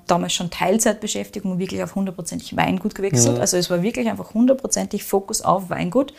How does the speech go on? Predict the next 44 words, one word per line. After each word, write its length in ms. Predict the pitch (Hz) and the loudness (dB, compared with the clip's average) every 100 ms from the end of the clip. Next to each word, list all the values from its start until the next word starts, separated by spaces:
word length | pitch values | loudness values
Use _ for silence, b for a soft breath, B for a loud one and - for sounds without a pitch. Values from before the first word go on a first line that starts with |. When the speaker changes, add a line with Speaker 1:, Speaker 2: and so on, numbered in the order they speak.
| B B B | B B B
Speaker 1:
und 100 | - 185 | -2 4
hat 100 | 190 | 8
auch 220 | 196 233 | 8 6
Speaker 2:
Mhm. 200 | 123 143 | 0 -2
Speaker 1:
Glauben 380 | 185 220 254 202 | 4 6 6 2
an 240 | - 180 | -2 -2
das 180 | 180 - | 0 0
Weingut. 340 | - - - - | 0 -4 -4 -2
Und 80 | |
ich 80 | 196 220 | 0 6
Speaker 2:
Schon. 100 | 262 | 8
Speaker 1:
finde 100 | 262 | 8
das 120 | - | 4
persönlich 480 | 220 214 214 202 - | 0 0 0 2 2
sehr 200 | 220 185 | 2 4
hart. 280 | 65 - | 2 2
Speaker 2:
Das 140 | - 104 | 0 2
ist 160 | 117 | 2
sehr 100 | - | 2
mutig, 360 | 110 104 90 - | 2 2 -2 0
ja. 80 | 95 | 6
Speaker 1:
Ja, 80 | 190 | 6
ja, 80 | 185 | 4
Speaker 2:
Es 80 | |
ist 100 | 208 | 0
schon 140 | - 110 | 2 4
Speaker 1:
absolut. 280 | - 113 120 | 6 6 6
Speaker 2:
ein 40 | |
ordentliches 300 | 110 104 95 | 6 2 0
Risiko. 300 | 101 98 101 | 0 -2 -2
Und 160 | 95 90 | -4 -2
nämlich 340 | 101 101 95 b b b | -2 -2 -4 b b b
einerseits 640 | - 90 113 127 107 101 - | -2 2 4 4 2 0 0
gehst 260 | 101 95 | -2 -2
du 60 | 101 | -2
ins 200 | 98 87 | -2 -4
finanzielle 920 | - 98 92 87 - 92 95 98 107 | -2 0 0 -6 -4 -2 0 -2 -2
Risiko, 480 | 113 117 - - 151 | -2 -2 -4 0 -2
Speaker 1:
Genau. 300 | 170 170 170 - | 0 -2 -2 0
Speaker 2:
in 220 | 107 92 | 0 2
doppelter 480 | 98 92 120 110 107 | 2 2 2 2 0
Ausführung 480 | 113 - 127 127 | -2 -2 -2 -2
tatsächlich. 520 | 123 - - 123 - 202 | -2 -4 -2 -2 -2 -2
Speaker 1:
Mhm. 260 | 190 202 | -2 -4